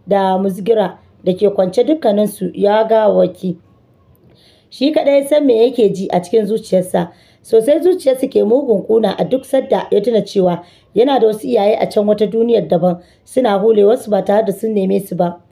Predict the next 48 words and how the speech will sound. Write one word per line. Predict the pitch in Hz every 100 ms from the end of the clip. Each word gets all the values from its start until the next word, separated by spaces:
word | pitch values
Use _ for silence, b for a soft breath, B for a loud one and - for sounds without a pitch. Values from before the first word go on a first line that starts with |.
| b b b b -
A | 220 233
yanzu | 233 320
kuma | 294 277 -
ya | 247 302
gama | 320 262
sadaukarwa | 254 247 254 269 240 226
da | 202 190 -
yana, | 202 240 202 - - b b -
da | 202 208
yana | 262 220
da | 196
ma | 208 220
iyayen | 240 214 196 208
a | 185
raye, | 175 175 175 180
don | 214
kuwa | 220 208 214 214 B B -
ya | 233 320
ɗauke | 202 226 226
su | 208
ma | 214 233
ne | 202
a | 180
matsayin | 196 202 214 208
matattu. | 180 185 180 - 180 - _ b b b _
A | 220
yanzu | 233 233 226 320
kuma | 311
ya | 302 294
zame | 311 277
masa | 220 214 208 180 175
dole | 277 285
ne | 226 233
ya | 214
yi | 220
amfani | 220 196 190 202 220
da | 196
maganar | 180 214 196 185
Musgira | 185 175 220 185 - B B B
na | 247
cewa | 277 294 240
ya | 226
manta | 233 269 226 220
da | 202
waɗancan | 208 - 202 180 233 220
kantalallin | 185 180 185 190 202 233
iyayen | 220 190 185
nasu, | 185 185 170